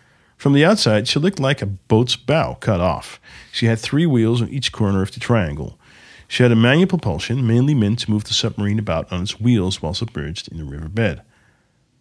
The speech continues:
Lake wanted to show off the commercial argument, the airlock principle that allowed divers to exit and enter safely while submerged.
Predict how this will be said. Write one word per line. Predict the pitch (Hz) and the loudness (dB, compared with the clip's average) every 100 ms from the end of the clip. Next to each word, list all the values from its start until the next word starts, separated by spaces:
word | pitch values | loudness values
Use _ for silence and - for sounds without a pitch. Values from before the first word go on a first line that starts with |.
| _ _ | _ _
Lake | 113 139 - | 2 2 2
wanted | 113 139 | 0 0
to | - | 0
show | 120 135 127 | -4 0 0
off | 85 98 - | 0 -2 -6
the | - | -10
commercial | 82 57 - - | -10 -8 -8 0
argument, | 185 160 - 67 | 2 2 -2 -8
the | - | -6
airlock | 135 151 - - | 0 0 0 -6
principle | - - - 85 92 | -12 -12 -8 -6 -4
that | 98 | -2
allowed | 104 98 98 98 | -2 0 0 -2
divers | 110 98 120 - | -2 -2 -4 -6
to | - | -6
exit | 113 - 139 | -4 -4 -4
and | 113 | -6
enter | 110 123 | -6 -4
safely | 135 80 87 90 101 | -4 -4 -6 -6 -8
while | - | -8
submerged. | - 104 110 117 82 - | -10 -6 0 0 0 -6